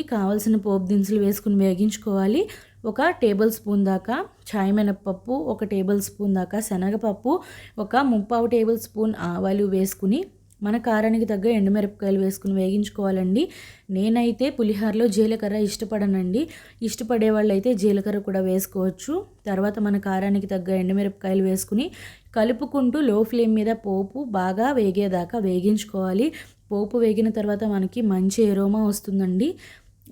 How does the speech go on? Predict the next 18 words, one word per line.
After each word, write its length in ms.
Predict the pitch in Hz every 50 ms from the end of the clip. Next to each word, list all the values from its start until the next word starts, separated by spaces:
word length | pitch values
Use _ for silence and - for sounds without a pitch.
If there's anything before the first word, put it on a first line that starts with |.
| 208 202
అప్పుడు 300 | 196 - - 240 226 311 370 392 - -
మనకి 360 | 214 202 190 190 196 240 302 381 440 - - - _ - - - - - - - _ _ - - - - - - - _ - 185
దీనిలో 360 | 208 214 226 226 220 214 226 277 370 415 - - - - - - 208
ముందరగా 380 | 208 202 202 208 208 214 254
కట్ 260 | 247 - 220 202 - -
చేసి 200 | - 240 220 -
పెట్టుకున్న 420 | - 226 208 208 - - 196 196 220 254 269 -
పచ్చిమిరపకాయలు 760 | 226 196 - - 202 208 202 196 - - 190 185 190 190 185
వేసుకోవాలి. 640 | 185 185 185 185 - - 190 185 185 180 185 262 370 381 - - - - - - - 262
పచ్చిమిరపకాయలు 760 | 254 240 247 240 285 285 277 277 - - 277 269 262 294 320
మన 180 | 302 269 226 233
కారానికి 520 | 220 - 220 208 202 214 214 220 220 220
తగ్గ 300 | 220 220 202 190 226 226 208
అడ్జస్ట్ 320 | 190 170 190 208 214 214 -
చేసుకుని 340 | 220 208 202 - - 202 202 202
వేసుకోవాలండి. 800 | 196 196 190 - - - 196 202 202 190 185 185 185 185 214 294 381 - - - - 220
మనకి 320 | 208 196 202 220 - 277 226 - 226
పోపు 260 | 214 214 220 214